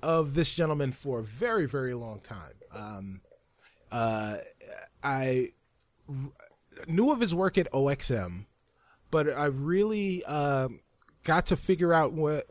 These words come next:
who he was after he took over the I G N Xbox podcast, which was formerly called Three Red Lights. And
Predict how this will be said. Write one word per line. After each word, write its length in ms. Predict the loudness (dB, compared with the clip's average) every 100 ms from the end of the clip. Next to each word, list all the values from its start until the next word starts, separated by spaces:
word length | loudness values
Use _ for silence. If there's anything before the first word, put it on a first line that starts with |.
| -6
who 200 | 0 4
he 120 | 4
was 720 | 4 6 8 6 4 2 -6 -14 -20 -14 -2
after 300 | 0 2 2
he 120 | 2
took 260 | 0 0 2
over 320 | 2 2 0
the 200 | 0 0
I 200 | 4 4
G 240 | 4 0 2
N 200 | 2 0 0
Xbox 560 | 0 0 -4 -6 -8
podcast, 840 | -10 -6 -6 -6 -6 -4 -6 -6 -10 -20 -16 0
which 200 | 0 2
was 140 | 0
formerly 420 | 4 4 4 2
called 280 | 2 4 4
Three 220 | 2 2 4
Red 220 | 4 4
Lights. 600 | 4 4 2 -4 -6 -10 _ -20 -20 _
And 480 | 4 6 6 2